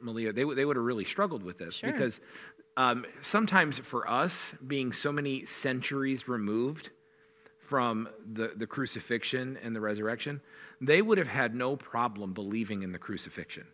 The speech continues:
Speaker 1: Some of them had seen it,
Speaker 2: Sure.
Speaker 1: right? It was
Speaker 2: Sure.
Speaker 1: common knowledge. They understood it. The question for Jews at the time that were struggling with Christianity was, "How in the world can you tell us that God died?" Right? You're telling us that he's God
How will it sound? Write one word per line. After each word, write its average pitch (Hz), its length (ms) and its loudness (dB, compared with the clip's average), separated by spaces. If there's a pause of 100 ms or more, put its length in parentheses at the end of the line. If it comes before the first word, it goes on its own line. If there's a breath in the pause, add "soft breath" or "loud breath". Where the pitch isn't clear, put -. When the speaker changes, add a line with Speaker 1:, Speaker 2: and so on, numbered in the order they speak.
(1300 soft breath)
Speaker 1:
Some 98 200 -2
of 110 80 -2
them 120 160 2
had 110 240 -2
seen 180 320 -2
it, - 220 -16 (220)
Speaker 2:
Sure. - 160 -4
Speaker 1:
right? 131 220 4
It 135 160 2
was 117 140 -2
Speaker 2:
Sure. 233 100 0
Speaker 1:
common 127 380 2
knowledge. 113 360 0
They 113 120 -2
understood 110 420 -2
it. - 140 -6
The 120 60 -10
question 196 500 -2
for 110 160 -8
Jews 165 380 -4
at 123 80 -4
the 104 100 -8
time 104 320 -6
that 85 140 -10
were 104 80 -8
struggling 151 540 -2
with 104 140 -6
Christianity 107 800 -4 (520 loud breath)
was, 120 120 -10
"How 170 240 0
in 196 80 0
the 151 80 -2
world 139 340 -2
can 135 200 -6
you 110 80 -4
tell 127 260 -4
us 110 120 -8
that 85 160 -12
God 104 280 -2
died?" 90 380 -6 (960 soft breath)
Right? 135 200 2
You're 127 120 -2
telling 180 340 0
us 127 120 -2
that 95 120 -8
he's 107 240 -4
God 110 540 -4